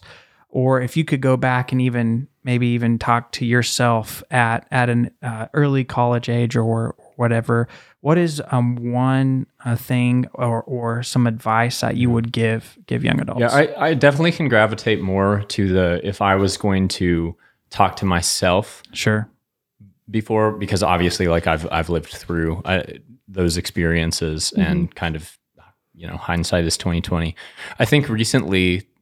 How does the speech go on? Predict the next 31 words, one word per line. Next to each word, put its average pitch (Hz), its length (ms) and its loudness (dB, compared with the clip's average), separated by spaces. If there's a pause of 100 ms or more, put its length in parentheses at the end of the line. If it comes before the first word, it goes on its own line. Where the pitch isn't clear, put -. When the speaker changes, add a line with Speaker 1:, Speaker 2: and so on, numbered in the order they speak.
Speaker 2:
the 98 200 -2
things 95 380 0
that, 90 300 -2
that 87 160 -8
have 85 340 -6
most 92 320 -2
captivated 82 600 0
my 80 500 -2 (560)
attention 87 800 -2
and 87 100 0
my 82 160 2
desire, 80 880 -2
um, 80 320 -2
both 95 240 0
for 107 120 0
myself 95 420 2
and 113 100 0
for - 100 -2
other 87 160 0
people, 113 380 -4
is 107 100 -6
just - 260 -4
to 117 60 2
live 98 280 2
lives 90 640 0
that 98 220 2
are 82 180 2
consistent - 720 0
with 92 140 0
our 87 100 2
values. 85 600 0